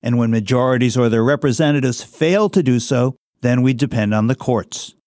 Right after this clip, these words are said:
That's how the system is designed to work. And sometimes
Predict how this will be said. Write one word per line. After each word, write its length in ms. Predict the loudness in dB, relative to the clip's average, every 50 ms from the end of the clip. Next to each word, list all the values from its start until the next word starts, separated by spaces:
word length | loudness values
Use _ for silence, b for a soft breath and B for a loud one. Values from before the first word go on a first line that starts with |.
| _ _ _ _
That's 400 | 0 0 0 0 -2 -4 -10 -18 _ -6
how 160 | -2 -2 0
the 100 | 0 0
system 420 | 0 -2 -4 -4 -4 -4 -4 -2
is 220 | -2 -2 -2 -2 0
designed 480 | 0 0 0 2 0 0 0 -2 -2
to 80 | -2 -2
work. 300 | 0 0 0 0 -4 _ _ _ _ _ _ _ _ _ _ -8
And 180 | -4 -4 -4
sometimes 760 | -2 -2 0 0 0 2 0 0 0 0 -2 -4 -6 -8 -10 -16